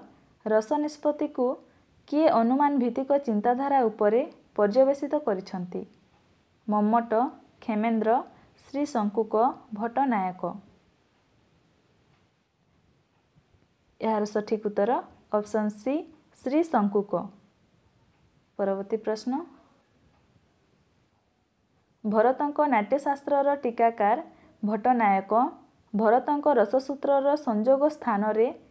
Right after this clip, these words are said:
କେଉଁ ସମ୍ବନ୍ଧ ପ୍ରକାଶ କରିଛନ୍ତି? ଭୁକ୍ତି, ଭୋଜ୍ୟ ଭୋଜକ, ସାଦୃଶ୍ୟ, ଅନୁମାପ୍ୟ ଅନୁମାପକ। ଏହାର ସଠିକ୍ ଉତ୍ତର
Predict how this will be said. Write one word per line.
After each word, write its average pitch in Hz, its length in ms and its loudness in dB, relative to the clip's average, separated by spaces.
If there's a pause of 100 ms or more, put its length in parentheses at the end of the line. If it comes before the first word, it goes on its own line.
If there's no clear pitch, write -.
(200)
କେଉଁ 254 200 2
ସମ୍ବନ୍ଧ 254 480 0
ପ୍ରକାଶ 247 480 0
କରିଛନ୍ତି? 190 640 -4 (880)
ଭୁକ୍ତି, 226 500 -4 (480)
ଭୋଜ୍ୟ 220 400 4
ଭୋଜକ, 202 460 0 (500)
ସାଦୃଶ୍ୟ, 220 640 2 (480)
ଅନୁମାପ୍ୟ 277 640 2 (180)
ଅନୁମାପକ। 208 640 0 (2750)
ଏହାର 208 200 -2
ସଠିକ୍ 208 380 -6
ଉତ୍ତର 214 240 -2